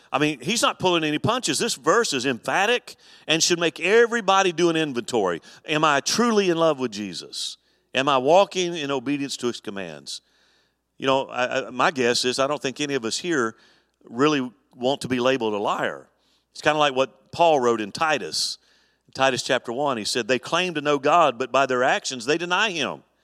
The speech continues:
They are detestable, disobedient, and unfit for doing anything good." <laughs>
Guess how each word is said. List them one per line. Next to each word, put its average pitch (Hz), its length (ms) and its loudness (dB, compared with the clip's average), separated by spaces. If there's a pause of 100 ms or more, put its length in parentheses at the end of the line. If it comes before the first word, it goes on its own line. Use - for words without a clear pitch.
(560)
They 156 160 6
are 135 80 4
detestable, 214 840 2 (240)
disobedient, 165 840 4
and 123 120 0
unfit 170 380 0
for - 80 -6
doing 127 240 -2
anything 143 400 -6
good." 87 380 -4 (240)
<laughs> - 160 -18